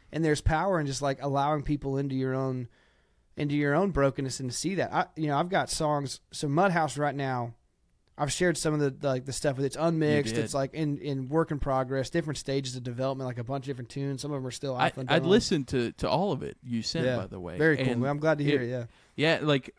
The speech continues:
Speaker 2: when you sent it, I thought, "Man, I'm gonna," I, well, first of all, I was happy because I like your first two songs so much that I was like, "Okay, good. <laughs> There's, there's more coming <laughs> from
Speaker 1: Sure,
Speaker 2: this."
Speaker 1: yeah, yeah, yeah.
Speaker 2: Um, but when I listened, man, like, they all lyrically and just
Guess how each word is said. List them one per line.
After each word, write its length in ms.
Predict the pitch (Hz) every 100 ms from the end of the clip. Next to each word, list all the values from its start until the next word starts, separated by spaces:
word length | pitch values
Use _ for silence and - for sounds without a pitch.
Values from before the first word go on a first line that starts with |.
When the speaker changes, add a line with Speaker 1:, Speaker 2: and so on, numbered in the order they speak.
| 143
Speaker 2:
when 140 | 131 143
you 140 | 139
sent 320 | - 170 170
it, 60 | 135
I 80 | 131
thought, 220 | - 98
"Man, 220 | 147 143
I'm 140 | 123 143
gonna," 160 | 131 110
I, 180 | 110 120 - _
well, 160 | 135 131
first 240 | 214 -
of 60 | 127
all, 260 | 107 113 _ _ _ _ _
I 80 | -
was 320 | 135 170 160
happy 460 | 135 139 131 123 110
because 320 | 120 123 135
I 40 |
like 440 | 127 131 143 135 - _ _ _
your 180 | 135 123
first 340 | - 135 -
two 140 | - 120
songs 400 | - 117 107 -
so 160 | 123
much 300 | 113 95 - -
that 180 | 131 120
I 60 |
was 160 | 120 -
like, 260 | 92 87 - _ _ _ _ _ _ _ - -
"Okay, 300 | 139 139 135
good. 360 | 104 139 120 -
<laughs> 20 |
There's, 300 | 175 170 147
there's 340 | - 135 139 -
more 240 | 147 127
coming 320 | 120 160 139
<laughs> 0 |
from 300 | - - 233
Speaker 1:
Sure, 260 | 196 147 143
Speaker 2:
this." 60 | 131
Speaker 1:
yeah, 100 | 139
yeah, 320 | 139 135 123 135
yeah. 140 | 139
Speaker 2:
Um, 100 | 131 -
but 160 | 156
when 160 | 160 180
I 60 | 165
listened, 440 | 160 156 143 131
man, 300 | 123 127 123
like, 300 | 123 120 -
they 180 | 135 131
all 380 | 127 127 123 127 _ _ _ _ -
lyrically 800 | 123 123 147 151 - 160 151 -
and 140 | 120
just 240 | 120 117